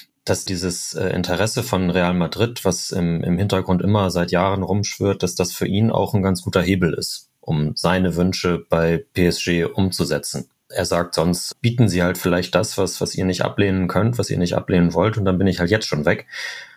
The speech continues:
Und, äh, so kann er sagen, ja,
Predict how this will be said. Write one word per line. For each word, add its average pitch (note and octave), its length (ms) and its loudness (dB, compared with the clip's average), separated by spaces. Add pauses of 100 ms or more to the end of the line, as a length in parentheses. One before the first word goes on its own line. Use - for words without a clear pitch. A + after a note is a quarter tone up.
(180)
Und, E2+ 400 2
äh, F2 140 4
so E2 140 0
kann F#2 200 2
er F2+ 140 2
sagen, F2+ 520 0 (640)
ja, F2+ 280 0